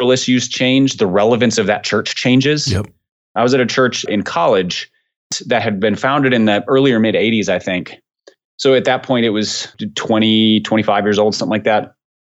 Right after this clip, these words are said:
Speaker 1: Its doctrinal statement was defined by things that were pressing theological issues in the, in the early and mid eighties. It had to do with the roles of men and women. It had to do with young earth creation. It had to do with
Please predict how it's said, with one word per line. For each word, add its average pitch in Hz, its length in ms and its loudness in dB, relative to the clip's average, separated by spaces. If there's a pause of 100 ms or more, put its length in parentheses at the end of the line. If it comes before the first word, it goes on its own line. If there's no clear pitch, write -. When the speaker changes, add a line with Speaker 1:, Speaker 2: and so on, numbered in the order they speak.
(440)
Speaker 1:
Its 139 180 -2
doctrinal 156 600 0
statement 113 680 0 (720)
was 120 240 0 (260)
defined 143 540 0
by 127 120 2
things 123 300 2
that 110 120 2
were 107 80 0
pressing 139 340 0
theological 107 920 0
issues 113 580 -2 (140)
in 117 200 4
the, 104 320 2
in 107 120 0
the - 80 0
early 95 240 0
and 87 80 -2
mid 90 120 2
eighties. 107 500 -4 (380)
It 107 160 0
had 107 200 -2
to 101 80 -2
do 107 180 -2
with 107 220 0
the 107 60 -4
roles 131 260 2
of 123 60 2
men 131 140 2
and 120 100 0
women. 139 200 4
It 110 80 0
had 117 120 -2
to 101 40 -4
do 117 60 0
with 101 100 0
young 120 260 0
earth 143 180 0
creation. 123 480 -2
It 107 60 -2
had 110 140 0
to 107 60 -2
do 107 180 0
with 107 140 0